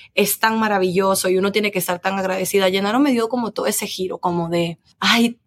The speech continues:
perdías tiempo preocupándote en pequeñeces y, y no es así, hay que, hay que agradecer".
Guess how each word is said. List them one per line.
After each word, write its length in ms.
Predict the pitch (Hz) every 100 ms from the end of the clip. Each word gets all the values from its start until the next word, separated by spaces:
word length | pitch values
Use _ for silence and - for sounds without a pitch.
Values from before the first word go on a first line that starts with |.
| _ _
perdías 680 | 208 202 196 196 233 247 -
tiempo 280 | 233 220 233
preocupándote 640 | 214 190 196 190 202 208
en 140 | 214 202
pequeñeces 960 | 180 175 175 180 196 190 - - 165 -
y, 720 | 175 175 175 175 147 - - _
y 180 | - 196
no 120 | 190
es 160 | 196 -
así, 460 | - - 220 214 185
hay 160 | 180
que, 280 | 175 208 202
hay 160 | 170 170
que 120 | 208
agradecer". 760 | 208 202 196 - - 202 175